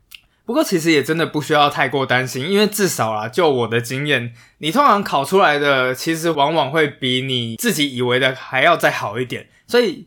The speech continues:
真的就是放宽心，好好的过年。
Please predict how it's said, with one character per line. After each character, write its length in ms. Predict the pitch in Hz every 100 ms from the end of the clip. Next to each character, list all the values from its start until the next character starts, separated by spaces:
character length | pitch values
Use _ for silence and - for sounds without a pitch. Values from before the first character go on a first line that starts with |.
| _
真 180 | - 165
的 180 | 156 117
就 160 | 135
是 300 | 135 143 117
放 180 | 120 196
宽 240 | 156 151 151
心， 220 | 147 127
好 180 | 127 127
好 160 | 160
的 120 | 143
过 260 | 127 160 117
年。 400 | 110 104 110